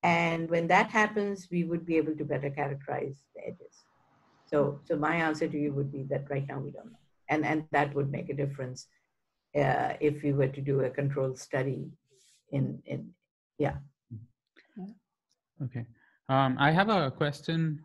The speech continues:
Speaker 2: uh, which is, um, that you, you, so you said that there's, like, uh, various, um, defects that you can have in, in hexagonal boron nitride. So I was wondering, uh, so have you computed the reaction profiles for all of these different defects, that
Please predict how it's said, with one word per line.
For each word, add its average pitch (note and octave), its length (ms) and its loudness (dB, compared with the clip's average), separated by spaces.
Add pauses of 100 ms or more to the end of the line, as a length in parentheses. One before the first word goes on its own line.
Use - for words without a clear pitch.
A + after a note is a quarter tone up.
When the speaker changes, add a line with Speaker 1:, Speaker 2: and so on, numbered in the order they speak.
(120)
Speaker 2:
uh, B2 80 2
which B2 260 0
is, C3 340 0
um, A2 480 0
that A2+ 400 4
you, B2+ 240 6
you, C3 120 -4
so B2+ 140 0
you C#3 160 4
said E3 280 4
that D3+ 140 4
there's, A#2+ 360 2
like, A2+ 240 0
uh, G#2 160 0
various, C3 560 2
um, G#2+ 280 0
defects B2 420 2
that A#2 180 0
you A2+ 80 -2
can A2+ 160 -4
have A#2 320 -2
in, A2+ 180 -2
in G#2+ 220 -2
hexagonal A2+ 560 0
boron A2 320 0
nitride. A2+ 320 2 (180)
So C#3+ 120 6
I - 20 12
was B2 100 8
wondering, C#3+ 380 8 (180)
uh, A2+ 80 2
so B2 160 2
have B2 140 6
you C#3 100 8
computed D3+ 540 6
the C3+ 80 6
reaction A#2+ 420 6
profiles B2+ 460 2
for B2 160 4
all A2+ 160 6
of B2 100 0
these A#2+ 160 2
different A2+ 460 0
defects, - 680 -4
that G#2+ 160 -2